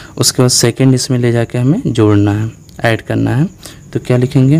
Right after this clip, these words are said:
minus, minus twenty I one minus three I जी प्लस ट्वेल्व आई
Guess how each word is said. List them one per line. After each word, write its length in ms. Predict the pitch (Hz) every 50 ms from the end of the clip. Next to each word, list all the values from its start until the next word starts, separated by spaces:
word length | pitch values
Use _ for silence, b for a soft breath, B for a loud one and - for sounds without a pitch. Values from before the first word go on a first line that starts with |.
| 156 147
minus, 720 | 127 117 113 110 110 110 113 123 147 - - - - B B B B B B B B B B B B - - -
minus 640 | 131 120 113 107 110 110 113 123 139 - - - - - -
twenty 540 | 117 113 113 117 117 117 - - - 147 156 - - - - - -
I 280 | 113 110 107 107 107
one 260 | 104 113 120 135 160 175 170 - - - - - - - - - - - - - - - - - - - - -
minus 640 | 120 110 110 110 107 110 113 123 131 135 - - - - -
three 360 | - 123 107 113 120 131 156 - - -
I 220 | 120 113 110 110 110
जी 220 | - - 135 151 170 170 - - - B B B B B B B B B B B B -
प्लस 280 | - 117 127 135 135 - - - - - - - - - - - -
ट्वेल्व 280 | 131 123 127 143 160 160 - - - - - -
आई 180 | 117 117 110